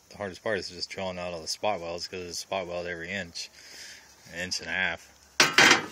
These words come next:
But that's what you're working with. And it's gonna be easier to just get a parts car and cut it out and fix a little bit that's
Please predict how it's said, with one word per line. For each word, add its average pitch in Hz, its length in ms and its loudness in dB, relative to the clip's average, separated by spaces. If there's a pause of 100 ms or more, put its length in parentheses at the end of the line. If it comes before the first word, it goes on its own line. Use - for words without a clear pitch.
(360)
But 98 200 -2 (1040)
that's 113 240 -2
what 117 100 -2
you're 104 140 -2
working 104 300 0
with. 92 220 -4 (1040)
And 98 100 -10
it's 95 140 -4
gonna 101 140 -6
be 98 80 0
easier 92 340 -2
to 82 80 -14
just 90 320 -8
get 95 120 -4
a 92 40 -4
parts 92 300 -4
car 90 260 -6
and 85 160 -12 (160)
cut 95 140 -2
it 90 100 -4
out 87 220 -2
and 85 160 -16
fix - 340 -6
a 95 60 -8
little 90 180 -4
bit 90 280 -8
that's - 460 -4